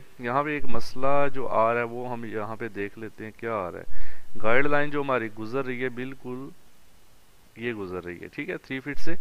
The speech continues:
तो इसको भी same होना चाहिए, ओके। डिस्टेंस दोबारा चेक कर लेते हैं जी। यहाँ पे एक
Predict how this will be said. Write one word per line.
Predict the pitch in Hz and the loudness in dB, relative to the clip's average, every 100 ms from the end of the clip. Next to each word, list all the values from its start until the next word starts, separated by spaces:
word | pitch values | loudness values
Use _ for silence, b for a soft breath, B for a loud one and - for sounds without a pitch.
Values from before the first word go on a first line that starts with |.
| B B B - | B B B 4
तो | - | 4
इसको | - 151 | 2 0
भी | 156 | -2
same | 156 143 143 | -4 -6 -6
होना | 151 135 123 | -6 -6 -6
चाहिए, | 131 131 143 - - - - - - - - - - - - b b b b b _ _ _ _ _ _ _ - - | -8 -10 -12 -14 -18 -18 -20 -20 -20 -20 -20 -20 -20 -20 -20 b b b b b _ _ _ _ _ _ _ 6 8
ओके। | - - - - - - - - | 8 6 2 4 6 4 2 0
डिस्टेंस | 117 120 151 156 | -4 -6 -6 -6
दोबारा | 147 127 135 | -2 2 2
चेक | 147 156 - | 2 -2 0
कर | 151 143 | 0 0
लेते | 151 143 | -2 -4
हैं | 147 147 | -6 -8
जी। | 147 | -8
यहाँ | 131 120 120 | -8 -6 -6
पे | 127 127 | -6 -6
एक | 127 | -6